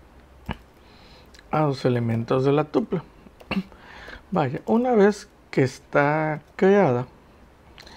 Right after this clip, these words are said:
es prácticamente como si fuera un arreglo, pero es un arreglo constante y heterogéneo, que lo mismo puede contener,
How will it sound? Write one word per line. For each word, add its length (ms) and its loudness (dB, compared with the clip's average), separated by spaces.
es 240 0
prácticamente 1040 2
como 300 -2
si 100 -6
fuera 560 -2
un 380 -4
arreglo, 520 0
pero 280 2
es 140 -6
un 120 0
arreglo 460 0
constante 960 0
y 160 0
heterogéneo, 680 -4
que 140 -2
lo 120 -4
mismo 360 -4
puede 320 -4
contener, 640 -2